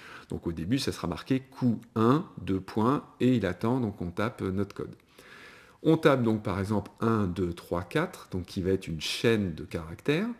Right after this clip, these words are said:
et on va convertir cette chaîne en liste. Donc plus précisément, on aura quelque chose comme un, deux, euh, voilà, trois et quatre. Donc quelque chose, vous voyez, de semblable à ce qu'on a pour, euh, le code secret.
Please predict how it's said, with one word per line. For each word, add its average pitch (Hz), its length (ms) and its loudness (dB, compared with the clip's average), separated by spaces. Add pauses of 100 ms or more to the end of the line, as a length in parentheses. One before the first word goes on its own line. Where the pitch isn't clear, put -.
(540)
et 165 220 6
on 123 100 4
va 123 160 4
convertir 120 640 0
cette - 220 -2
chaîne 147 240 2
en 120 100 6
liste. - 480 -2 (400)
Donc 82 180 -6
plus - 140 -8
précisément, 82 720 -4
on 107 80 2
aura 95 220 0
quelque 82 260 -4
chose 139 300 -2
comme 127 340 0 (100)
un, 127 340 2 (560)
deux, 113 500 4 (560)
euh, 80 380 -6
voilà, 85 300 -4
trois - 340 0
et 117 80 0
quatre. - 320 -10 (280)
Donc 95 160 -4
quelque 95 220 -2
chose, 151 200 0
vous 120 60 0
voyez, 135 180 6
de 135 280 4
semblable 131 1000 0
à 135 340 0
ce - 140 -10
qu'on 107 220 0
a 143 160 2
pour, 127 400 0
euh, 98 360 4
le 113 80 0
code 151 200 2
secret. - 300 -4